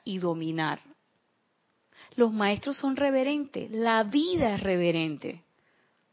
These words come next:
Y yo creo que por eso hemos sido cubiertos con el velo de la misericordia, el vel-, famoso velo de malla, que to-, yo les digo sinceramente, yo dejé de pedir, dije, que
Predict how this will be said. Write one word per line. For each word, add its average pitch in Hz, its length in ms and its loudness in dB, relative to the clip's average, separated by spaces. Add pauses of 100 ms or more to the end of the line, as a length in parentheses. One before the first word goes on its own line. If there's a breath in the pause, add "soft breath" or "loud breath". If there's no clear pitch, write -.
(600 loud breath)
Y 269 160 6
yo 302 120 6
creo 302 200 4
que 311 120 2
por 226 240 6
eso 269 480 6
hemos 247 320 4
sido 254 280 2
cubiertos 254 720 0
con 208 240 0
el 185 180 -2
velo 277 320 2
de 254 120 0
la 190 100 0
misericordia, 160 880 -6
el 151 100 -8
vel-, 214 200 -2
famoso 254 440 -2
velo 247 300 4
de 196 140 2
malla, 185 580 0 (640 loud breath)
que 175 160 0
to-, - 420 4
yo 262 400 10 (300)
les 214 200 0
digo 214 160 0
sinceramente, 175 920 -4 (520 soft breath)
yo 262 200 10
dejé 294 320 12
de 285 120 12
pedir, 262 360 6
dije, - 280 -2
que 302 180 -2